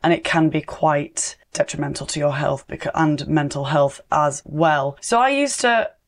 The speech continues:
uh, well, we're gonna stick with overeating for now because I never actually had it diagnosed, but I used to overeat quite a lot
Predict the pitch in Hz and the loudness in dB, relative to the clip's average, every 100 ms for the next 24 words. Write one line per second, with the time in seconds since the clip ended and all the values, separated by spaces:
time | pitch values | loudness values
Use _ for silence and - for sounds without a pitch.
0 | _ _ _ - 147 240 240 262 311 294 | _ _ _ -4 2 2 2 2 2 2
1 | - - - 214 - 190 185 160 151 156 | -2 -4 0 0 2 4 4 2 -2 0
2 | 160 156 - 156 151 156 - 165 165 151 | 0 -2 0 2 2 0 -2 2 4 4
3 | 156 - 143 151 147 - - - 147 147 | 2 -2 -4 0 0 0 -2 0 0 0
4 | 147 143 139 - 196 180 202 208 - - | 0 0 -2 -2 0 2 2 0 0 2
5 | 175 151 156 - 147 101 131 - | 2 2 0 0 -2 0 -2 -4